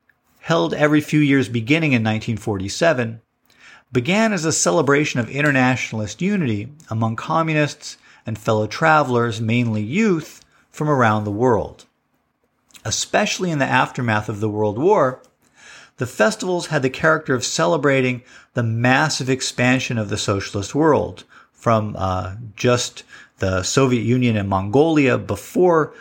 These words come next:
World War Two to, uh, then encompassing a large portion of the Earth's surface after World War Two. And the festivals were infused with a tremendous optimism about defeating imperialism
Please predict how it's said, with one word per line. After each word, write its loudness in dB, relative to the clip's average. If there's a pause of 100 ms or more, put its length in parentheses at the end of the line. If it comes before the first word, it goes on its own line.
(200)
World 2
War 4
Two 0
to, -2
uh, 0
then 0
encompassing -2 (280)
a -4
large 2
portion 0
of -4
the -8
Earth's -8
surface -2
after -4
World -4
War -12
Two. -14 (1000)
And 2
the 0
festivals 2
were 4
infused 0
with 0
a 0
tremendous -2
optimism 0 (300)
about 0
defeating 2
imperialism 0